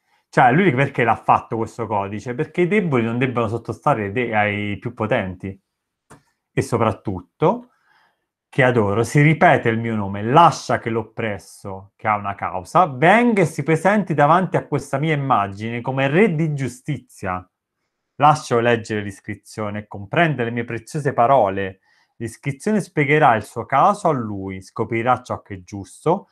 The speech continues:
e il suo cuore sarà sconte-, contento. Capito? Cioè lui non voleva, ha fatto questa legge perché non voleva che ci fosse oppressione nel suo te-, nel suo territorio.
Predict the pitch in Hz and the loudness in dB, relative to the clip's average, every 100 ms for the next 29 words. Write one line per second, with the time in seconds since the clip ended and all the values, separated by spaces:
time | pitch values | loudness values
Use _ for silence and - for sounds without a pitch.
0 | _ _ - 131 127 - 220 143 104 101 | _ _ -2 0 2 2 4 4 2 0
1 | 120 139 101 87 - 107 101 104 107 113 | -2 -2 -2 -4 -10 -10 -8 -8 -2 -2
2 | 104 95 92 98 101 98 _ _ _ _ | -2 -6 -6 -8 -8 -8 _ _ _ _
3 | _ - 160 196 127 123 120 - - - | _ 0 4 6 6 6 4 -8 -2 4
4 | 175 202 214 160 160 196 170 143 156 175 | 6 8 8 6 6 6 8 6 6 2
5 | - 139 156 - 180 127 101 - 120 127 | 2 0 0 2 2 2 -2 -6 -2 -2
6 | 135 _ - 147 175 170 170 226 165 - | -4 _ -8 -4 0 0 2 2 2 -2
7 | 139 147 139 - 135 - - 185 139 113 | -6 -4 -6 -4 -6 -6 -2 2 2 0
8 | 110 110 - 120 113 120 117 104 123 113 | -4 -6 -6 -8 -6 -6 -6 -8 -8 -6
9 | 107 107 101 98 101 98 101 | -6 -6 -6 -6 -8 -8 -12